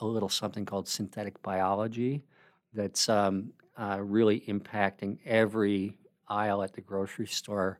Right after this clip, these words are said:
And this is, by synthetic biology, we mean,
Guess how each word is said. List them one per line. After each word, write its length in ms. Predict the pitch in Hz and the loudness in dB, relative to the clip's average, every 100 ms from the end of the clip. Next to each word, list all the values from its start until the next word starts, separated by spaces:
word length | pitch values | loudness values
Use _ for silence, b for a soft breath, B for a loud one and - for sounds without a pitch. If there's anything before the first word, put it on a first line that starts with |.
| B B B 107 | B B B -2
And 200 | 101 - _ | -2 -2 _
this 200 | 120 113 | 0 2
is, 260 | 110 - - _ _ - - - 160 | 4 2 2 _ _ -12 -12 -12 -6
by 140 | 113 | -2
synthetic 480 | - 110 113 113 - | 0 0 2 2 2
biology, 600 | 104 101 101 107 104 98 | 0 4 4 4 2 -2
we 200 | 95 95 | 0 0
mean, 400 | 98 95 92 | 0 0 -2